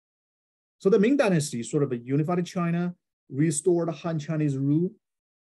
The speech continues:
uh, in thirteen sixty-eight. Okay. Uh, but the Mongols remain in Mongolia 'cause the Chinese is always very difficult for the Han Chinese to destroy all the Mongols, uh,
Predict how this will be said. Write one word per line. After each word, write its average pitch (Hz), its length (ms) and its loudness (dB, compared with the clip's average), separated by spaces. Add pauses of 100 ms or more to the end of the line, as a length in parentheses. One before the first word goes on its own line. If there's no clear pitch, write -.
(120)
uh, 123 220 -6
in 135 340 -2
thirteen 143 340 0
sixty-eight. 143 640 -4 (680)
Okay. 139 300 -4 (680)
Uh, 139 60 0
but 196 120 4
the 214 80 4
Mongols 208 480 4
remain 156 420 2
in 131 120 2
Mongolia 113 500 0
'cause 113 160 -10
the 123 80 -10
Chinese 143 480 -2
is 113 320 -10
always 127 360 2
very 113 260 0 (240)
difficult 120 520 -4 (280)
for 113 320 4
the 110 80 -6
Han 127 180 -6
Chinese 107 460 -10
to - 100 -20
destroy 110 480 -2
all 110 180 -4
the 107 100 -2
Mongols, 104 760 -6
uh, 117 80 -8